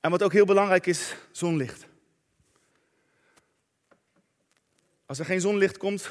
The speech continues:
zal er nog geen groei zijn. Als er geen licht, ik weet niet meer hoe dat heet biologisch, maar er is een bepaald, eh, transformatieproces daarvoor nodig, waarvoor een, een, een zaad zonlicht heeft.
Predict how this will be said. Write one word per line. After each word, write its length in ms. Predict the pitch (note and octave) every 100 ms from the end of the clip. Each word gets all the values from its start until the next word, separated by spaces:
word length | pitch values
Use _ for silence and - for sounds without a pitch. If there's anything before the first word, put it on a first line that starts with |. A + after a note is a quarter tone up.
| -
zal 180 | E3+
er 60 | F3
nog 100 | F#3+
geen 160 | F3+ E3+
groei 220 | E3 D#3+
zijn. 280 | - B2 G#2+ _ -
Als 140 | C#3+
er 60 | E3
geen 120 | F3
licht, 460 | F3+ G#3 - - - _ _
ik 60 |
weet 80 | D#3+
niet 100 | F3+
meer 80 | F3
hoe 100 | F3
dat 80 | E3+
heet 160 | F3
biologisch, 500 | D#3+ F3 F3+ F3+ F#3
maar 200 | D#3+ D#3 - - -
er 100 | -
is 100 | D3
een 60 | E3
bepaald, 360 | E3+ F3 E3+ E3+
eh, 80 |
transformatieproces 760 | E3+ F3 F3 F3 F#3 F3 F3 E3+
daarvoor 240 | F3 E3
nodig, 480 | E3 F#3 F3+ E3+ - - -
waarvoor 480 | - D#3 E3+ F3+ F3
een, 120 | E3+ D#3 - - -
een, 120 | D3+ E3
een 80 |
zaad 280 | D#3+ G3 F#3+
zonlicht 420 | C3 G#3 G3+ D3+
heeft. 360 | B2 G2+ - -